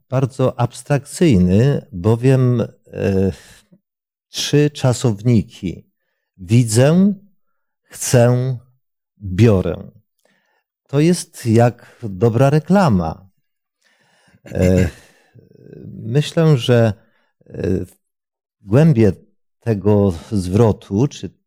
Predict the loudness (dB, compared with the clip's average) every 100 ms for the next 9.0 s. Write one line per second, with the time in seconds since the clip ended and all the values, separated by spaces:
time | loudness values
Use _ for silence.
0 | _ _ -16 -16 -18 _ -20 -4 -4 0
1 | 2 4 2 -4 -10 -10 -10 -4 -4 -4
2 | -2 -2 0 0 2 2 2 4 4 4
3 | 4 2 0 -6 _ _ _ -16 -4 0
4 | 0 -4 -6 0 0 0 -6 -6 -2 -2
5 | 2 2 2 -2 -8 -8 -8 -8 -8 -8
6 | -8 -10 -18 -14 -14 -14 -16 -20 -20 -20
7 | _ _ _ _ _ _ _ _ _ _
8 | _ _ 0 0 0 0 0 0 2